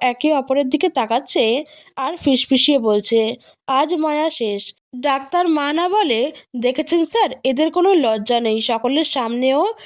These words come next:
রাইসুল হাতটা উঁচু করে ডাক্তার মানাকে থামতে বলে, হাতের ইশারায় বোঝায়, "এখানে আমিও উপস্থিত আছি।"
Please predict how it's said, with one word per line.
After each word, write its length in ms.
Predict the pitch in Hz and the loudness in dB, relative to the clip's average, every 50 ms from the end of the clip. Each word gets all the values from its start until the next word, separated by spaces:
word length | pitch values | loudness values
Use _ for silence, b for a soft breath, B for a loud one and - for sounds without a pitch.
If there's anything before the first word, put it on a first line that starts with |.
| B B - _ _ _ 262 | B B -20 _ _ _ -12
রাইসুল 560 | 262 269 240 254 277 277 - - 392 392 403 | -8 -6 -6 -6 -6 -8 -8 -6 -6 -6 -6
হাতটা 460 | 330 302 294 285 277 269 - 370 370 | -6 -8 -10 -10 -10 -6 -2 -2 0
উঁচু 300 | 349 330 294 262 - 359 | 0 0 0 0 0 0
করে 240 | - 415 381 330 294 | 2 2 2 2 2
ডাক্তার 440 | 254 262 247 262 - - 302 320 320 | 0 -2 -4 -4 -2 -2 0 0 0
মানাকে 640 | 302 285 277 277 294 320 381 403 - - 247 247 | 0 0 0 0 0 0 0 0 0 0 0 0
থামতে 460 | 285 285 285 262 233 233 220 220 220 208 | 0 -2 -4 -4 -4 -4 -2 -2 0 0
বলে, 400 | 214 208 214 220 220 220 220 B B B B B | 0 0 0 0 0 -2 -2 B B B B B
হাতের 380 | _ - 226 226 226 262 302 285 | _ -4 -4 -2 0 0 0 0
ইশারায় 500 | - - 262 254 - 302 294 311 320 320 | 0 0 0 2 2 2 2 2 2 0
বোঝায়, 460 | 285 320 339 320 359 330 277 285 - - | 0 -2 -2 0 0 0 0 0 0 0
"এখানে 400 | - 269 262 - 294 302 330 339 | -2 -2 0 0 0 0 0 0
আমিও 440 | 311 269 247 247 294 359 392 349 311 | 0 0 0 0 2 2 4 4 2
উপস্থিত 440 | 262 247 262 262 262 - 277 262 277 | 2 2 0 0 2 0 0 0 2
আছি।" 400 | 269 262 262 - 294 294 330 | 0 0 0 2 2 2 2